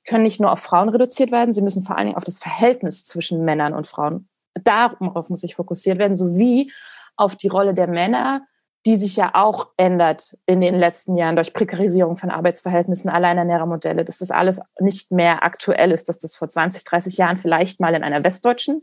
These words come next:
auch nicht in einer ostdeutschen Gesellschaft funktioniert hat. Und da finde ich halt, dass man viel mehr einerseits dieses Verhältnis der beiden Geschlechter, also das hat ja Maren auch schon angesprochen, während der Corona-Krise wird dann viel gesagt, verhandelt ihr das doch zu Hause aus? Ja, natürlich, aber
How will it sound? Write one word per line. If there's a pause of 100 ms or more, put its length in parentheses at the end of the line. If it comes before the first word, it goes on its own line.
auch
nicht
in
einer
ostdeutschen
Gesellschaft (380)
funktioniert
hat. (460)
Und
da
finde
ich
halt,
dass
man
viel
mehr
einerseits
dieses
Verhältnis (100)
der
beiden
Geschlechter,
also
das
hat
ja
Maren
auch
schon
angesprochen,
während
der
Corona-Krise
wird
dann
viel
gesagt, (280)
verhandelt
ihr
das
doch
zu
Hause
aus? (260)
Ja,
natürlich,
aber